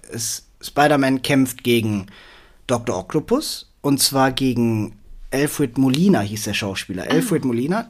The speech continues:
Speaker 1: Und zwar den Doktor Octopus aus dem zweiten Spider-Man-Film von Sam Raimi, wo wir ganz am Anfang drüber gesprochen haben, wo ich gesagt habe, dass es mein absoluter Lieblings-Spider-Man-Film ist.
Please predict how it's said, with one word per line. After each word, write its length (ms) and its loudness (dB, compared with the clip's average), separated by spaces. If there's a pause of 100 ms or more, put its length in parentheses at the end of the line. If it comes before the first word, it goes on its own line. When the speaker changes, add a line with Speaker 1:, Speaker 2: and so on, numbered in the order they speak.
(140)
Speaker 1:
Und 140 -2
zwar 240 2
den 240 4
Doktor 280 -2
Octopus 540 -4
aus 260 0
dem 260 2 (520)
zweiten 600 2
Spider-Man-Film 920 0
von 160 0
Sam 300 0
Raimi, 420 4 (100)
wo 200 -2
wir 280 0
ganz 320 0
am 120 -2
Anfang 300 -2
drüber 160 -4
gesprochen 360 -4
haben, 140 0
wo 60 0
ich 80 -4
gesagt 260 -4
habe, 100 -8
dass 140 -6
es 80 -8
mein 140 -2
absoluter 380 -6
Lieblings-Spider-Man-Film 1080 -4
ist. 220 -8